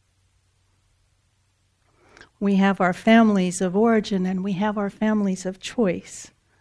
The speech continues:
don't we? And whether that forgiveness comes or doesn't come, it will come in its right time. But even so,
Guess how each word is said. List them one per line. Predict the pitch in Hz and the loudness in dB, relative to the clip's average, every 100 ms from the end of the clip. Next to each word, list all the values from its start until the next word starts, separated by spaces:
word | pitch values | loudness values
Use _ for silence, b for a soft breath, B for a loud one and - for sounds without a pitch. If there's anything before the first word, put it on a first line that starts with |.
| _ | _
don't | 208 185 214 | -4 -4 -4
we? | 175 - 226 _ _ _ _ _ _ _ _ _ _ _ _ _ _ b b | -10 -12 -16 _ _ _ _ _ _ _ _ _ _ _ _ _ _ b b
And | 226 226 | 2 6
whether | 247 254 254 | 8 8 8
that | 214 220 | 6 4
forgiveness | - 220 240 233 233 202 | 0 2 4 4 2 0
comes | - - 262 247 233 | -4 0 4 4 2
or | 208 | -2
doesn't | 196 220 220 214 | 2 2 2 -2
come, | - - 254 226 214 | -4 2 4 4 2
it | 185 | 0
will | 196 | -2
come | - 262 269 233 220 B B | -2 2 4 6 2 B B
in | 226 208 | 0 0
its | 208 - | 0 -4
right | 196 202 196 - - | -2 0 0 -4 -14
time. | - 214 214 180 196 220 - _ _ _ _ _ _ _ _ _ _ _ _ | -6 -2 -2 -2 -6 -10 -14 _ _ _ _ _ _ _ _ _ _ _ _
But | 208 208 | -6 -2
even | 202 196 190 | -2 -2 -4
so, | 190 - 247 185 185 | -4 -6 -6 -6 -10